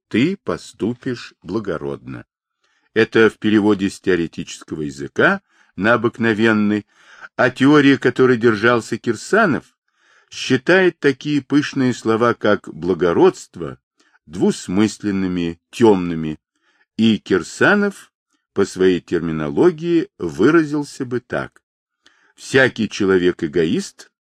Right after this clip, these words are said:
и я тоже. Теперь спрашивается, что для меня выгоднее, удалиться или оставаться?» Софизм —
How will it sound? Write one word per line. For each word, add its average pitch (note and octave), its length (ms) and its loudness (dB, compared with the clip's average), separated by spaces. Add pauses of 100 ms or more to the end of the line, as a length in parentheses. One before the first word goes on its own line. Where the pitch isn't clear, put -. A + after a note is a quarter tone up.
(360)
и G2 60 -6
я F2+ 240 -2
тоже. F2 480 -4 (520)
Теперь C3 260 -2
спрашивается, G#2+ 920 -2
что - 420 0
для D3 160 -2
меня C3+ 300 0
выгоднее, D#2+ 720 -6 (300)
удалиться D3+ 1000 -2 (180)
или B2 360 0
оставаться?» G2 880 -6 (1900)
Софизм — B2+ 920 -2